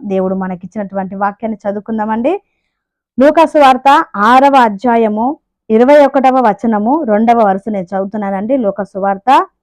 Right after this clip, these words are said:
ఆరవ అధ్యాయము ఇరవై ఒకటి రెండవ లైను. "ఇప్పుడు ఏడ్చుచున్న మీరు ధన్యులు,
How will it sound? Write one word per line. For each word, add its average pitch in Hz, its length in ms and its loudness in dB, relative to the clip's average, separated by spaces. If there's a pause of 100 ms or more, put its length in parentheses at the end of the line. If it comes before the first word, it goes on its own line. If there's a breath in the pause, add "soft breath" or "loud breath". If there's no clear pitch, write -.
(1000)
ఆరవ 220 280 4
అధ్యాయము 202 720 -2 (160)
ఇరవై 190 340 -2
ఒకటి 262 520 -2 (460)
రెండవ 208 460 2 (720)
లైను. 170 340 -2 (1400)
"ఇప్పుడు 381 420 0
ఏడ్చుచున్న 294 720 4
మీరు 277 320 4
ధన్యులు, 208 640 -2